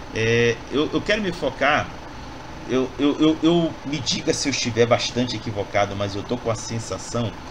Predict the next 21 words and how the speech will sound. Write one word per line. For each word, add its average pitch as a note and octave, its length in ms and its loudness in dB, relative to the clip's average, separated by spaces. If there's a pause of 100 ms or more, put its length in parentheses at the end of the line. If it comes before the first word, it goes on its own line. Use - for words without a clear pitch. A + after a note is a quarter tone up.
(360)
que - 80 -6
pode A2+ 320 0
ser - 180 -2
esse A2+ 180 -4
caminho. G2 460 -2 (600)
Ah, A2+ 540 4 (480)
pe-, E3 180 6
nos F3 240 2
textos F#3 440 0
que - 120 -2
ele B2 100 0
descreve G#2+ 600 2
aí, A2+ 260 0
que A2 60 -4
eu G2 140 -2
pensei G#2+ 300 -6
lá G2+ 100 2
do F#2 160 -2
White F#2+ 180 -2
Wolf F#2+ 240 -4
Week, A#2 300 -2